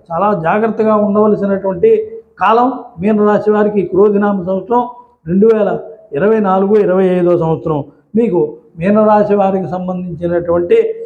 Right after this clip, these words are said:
గోచారపరమైనటువంటి గ్రహస్థితికి సంబంధించి, ఫలితాలకు సంబంధించినటువంటి ఏ విషయాలైనా కావాలన్నా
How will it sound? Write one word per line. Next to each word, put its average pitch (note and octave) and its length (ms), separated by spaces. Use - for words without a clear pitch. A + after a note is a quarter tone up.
గోచారపరమైనటువంటి G#3+ 1080
గ్రహస్థితికి F#3+ 720
సంబంధించి, G3 540
ఫలితాలకు G3 480
సంబంధించినటువంటి F#3 1120
ఏ F#3 140
విషయాలైనా G3+ 600
కావాలన్నా G3 720